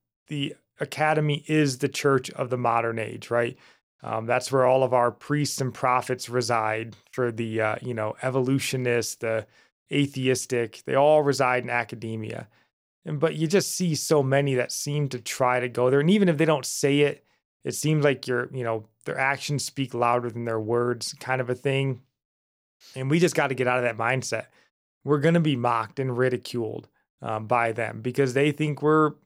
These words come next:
you know, stupid. We're idiots. We don't, and, like, you better be comfortable with that.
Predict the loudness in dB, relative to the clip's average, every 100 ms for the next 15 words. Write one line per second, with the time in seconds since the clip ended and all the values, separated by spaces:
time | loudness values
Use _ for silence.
0 | -8 -2 0 -2 -6 -12 -4 0 0 -2
1 | -2 2 4 4 2 0 -4 -4 -2 -2
2 | 0 0 0 -4 _ _ _ _ _ _
3 | _ -4 0 2 4 2 0 2 0 0
4 | -2 -2 -4 -4 -4 -4